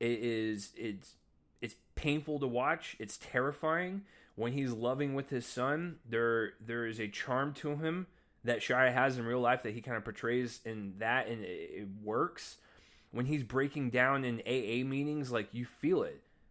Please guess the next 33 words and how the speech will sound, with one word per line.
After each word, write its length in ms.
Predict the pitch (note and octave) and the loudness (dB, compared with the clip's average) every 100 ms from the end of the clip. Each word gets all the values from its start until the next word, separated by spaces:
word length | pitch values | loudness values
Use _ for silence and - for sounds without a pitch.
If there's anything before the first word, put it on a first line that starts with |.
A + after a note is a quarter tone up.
| _ | _
Like, 140 | - A#2+ | -8 -4
you 120 | D3 - - - | -8 -8 -20 -14
feel 320 | E3+ G3 F#3+ D#3+ | -2 4 4 4
that 380 | C3+ B2+ - - _ - | 6 6 4 -6 _ -2
emotional 1000 | C3 C3 C#3 D3 D3+ - D#3 C#3+ C#3 - - | 0 2 6 6 4 0 0 2 0 -6 -10
harpoon 840 | - C#3+ C#3+ - - - F#3 G3 | 4 4 4 -2 -6 2 4 4
hit 340 | E3 F3 F3 - | 2 0 -2 0
to 120 | C#3+ | 0
the 180 | C#3 A#2+ | 2 0
heart. 520 | - D#3 D3+ - - - - - - - - | 2 4 4 2 -14 -20 -20 -20 -20 -16 -2
And 200 | C#3 C#3+ | 0 0
you 160 | C#3+ | -2
just, 440 | C3+ C#3+ C#3+ - - | 0 0 0 -4 -4
you 120 | C#3 | -4
sit 500 | - - - G3+ G3+ | -4 -6 4 4 4
there 180 | D3+ B2 | 0 0
and 140 | B2 | -2
you 60 | C3 | -2
feel 200 | D#3 C3 | -2 -2
so 400 | - - F#3 G3 | -4 -4 2 2
bad 480 | C3+ D#3 D#3+ E3+ - | 2 0 2 0 -2
for 60 | |
this 200 | C3 A#2+ | -6 -6
guy 380 | - A2 G2 G2+ - _ _ _ _ - - | -2 0 0 -2 -8 _ _ _ _ -20 0
that's 240 | D3 - - | 0 0 -8
pouring 540 | - E3+ F3+ F#3 F3+ - - - - - | -4 0 2 2 0 -4 -14 -20 -20 -2
his 220 | D#3 C#3+ | 0 0
story 520 | - - E3 F3 E3 | -4 0 2 4 4
out 200 | D3 C3 | 6 4
to 80 | - | 0
these 180 | C#3 A#2 | -4 -4
random 500 | G#2 A#2+ D3+ E3+ D3+ | -4 0 0 0 -2
strangers 760 | - D3 D3+ C#3+ B2 A2 G2+ | -4 -4 -2 -2 0 -2 -2